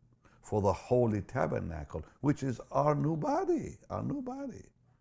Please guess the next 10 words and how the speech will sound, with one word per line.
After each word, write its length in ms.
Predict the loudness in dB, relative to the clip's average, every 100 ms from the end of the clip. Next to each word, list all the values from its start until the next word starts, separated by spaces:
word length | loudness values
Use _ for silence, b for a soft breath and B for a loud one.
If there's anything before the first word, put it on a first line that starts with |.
| _ _ _ _ _ -20 -20 _ _ _ _ _ _ _ _ _ _ _ _ _ _ _ _ _ _ _ _ _ _ _ b b b
So 180 | -2 4
he 160 | 4 4
finishes 460 | 4 4 4 0
by 180 | 2 2
saying, 280 | 2 0 0
therefore, 440 | 0 0 -2 -4 -8 _ _ _ _ _
Second 440 | -12 -4 -2 -2 -4
Corinthians 480 | -2 -2 -4 -4 0
five, 400 | 4 4 2 -6 _ _ _
six, 380 | -4 -2 -2